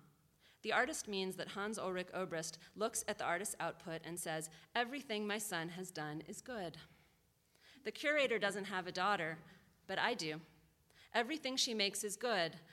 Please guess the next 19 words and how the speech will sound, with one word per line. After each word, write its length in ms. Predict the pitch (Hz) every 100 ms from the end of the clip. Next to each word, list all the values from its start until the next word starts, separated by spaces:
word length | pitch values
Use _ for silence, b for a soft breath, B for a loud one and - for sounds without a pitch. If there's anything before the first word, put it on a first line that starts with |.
| B -
though 160 | 208
a 20 |
lot 240 | 214 214 226
of 100 | 190
it 160 | 185
is 120 | 165 190
shit. 500 | - 196 151 - - B B B B B
She 220 | - 233
is 160 | 214
good 300 | 170 240 214
at 120 | 180 190
externalizing 800 | 190 - 208 202 175 165 170
her 140 | 165 165
values. 640 | 170 190 165 147 147 143 - B B _ B B B B B _ _ B B B B B B -
At 160 | 196 202
daycare, 420 | 226 226 247 208
she 200 | - 214
makes 280 | 196 175 -
books, 540 | 196 202 - -